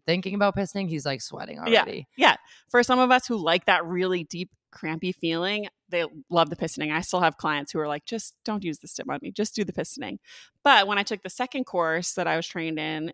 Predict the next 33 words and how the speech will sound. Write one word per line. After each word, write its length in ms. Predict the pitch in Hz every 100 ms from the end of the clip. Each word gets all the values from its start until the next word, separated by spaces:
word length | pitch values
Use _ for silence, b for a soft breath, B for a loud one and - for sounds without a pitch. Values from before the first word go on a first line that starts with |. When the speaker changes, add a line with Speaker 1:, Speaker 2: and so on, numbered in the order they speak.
| _
Speaker 2:
twenty 280 | - 185 170
twenty-one, 920 | - 170 160 160 208 247 208 185 190 202 B B B _
we 320 | 175 185 180
did 200 | 214 185 -
everything 480 | 208 202 208 190
with 160 | 175 175 -
E-stim. 600 | 190 196 - 147 - 196
So 240 | - 196
if 140 | 190 208
you've 100 | 208
ever 160 | 226
had, 340 | 247 240 226 214 - -
if 100 | -
you've 80 | 190
ever 160 | 180
used, 240 | 175 175 151
like, 140 | 156
a 40 |
tens 380 | 160 180 190 196
unit 220 | 202 196
before 600 | 185 185 185 180 180 175
or 200 | 165 160 -
E-stim 540 | 196 - 190 180 175
with 160 | 170 -
the 80 | 170
sticky 300 | - - -
pads, 400 | 156 147 170 180
they, 120 | 156
like, 160 | 151
stick 220 | - 180 -
to 100 | 160
your 140 | 156
skin. 540 | - - 156 175 311